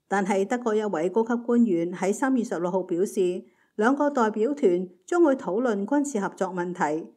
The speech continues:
該官員仲強調咗日本岸田文雄政府去年頒布嘅經濟安全保障推進法重要性。該法案主要係降低日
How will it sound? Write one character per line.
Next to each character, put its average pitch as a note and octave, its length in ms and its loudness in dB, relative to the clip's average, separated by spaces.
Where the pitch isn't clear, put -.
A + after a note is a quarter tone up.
該 B3 140 2
官 A#3+ 260 2
員 F3 240 -2
仲 F3+ 220 -2
強 E3+ 300 -6
調 F#3 160 -2
咗 F3+ 160 -4
日 A3 260 0
本 G3+ 400 -2
岸 F#3+ 160 -4
田 F3 240 -6
文 E3+ 240 -4
雄 E3+ 240 -6
政 G3+ 220 -4
府 G3+ 420 -2
去 A3+ 120 -2
年 F3 200 -4
頒 B3+ 300 -2
布 G3 240 0
嘅 G3 320 -2
經 E4 160 2
濟 A#3 320 0
安 C4+ 200 0
全 E3+ 280 -2
保 D#3+ 220 -4
障 F#3 260 -4
推 A3 160 -4
進 G3+ 220 -4
法 F#3 180 -4
重 F3+ 280 -6
要 F3+ 120 -2
性。 G3 360 -4
該 A#3 160 2
法 A#3 140 -2
案 G3 400 -6
主 B3 120 -6
要 C#4+ 120 4
係 G#3+ 240 0
降 A3 260 -2
低 B3+ 300 0
日 F#3 60 0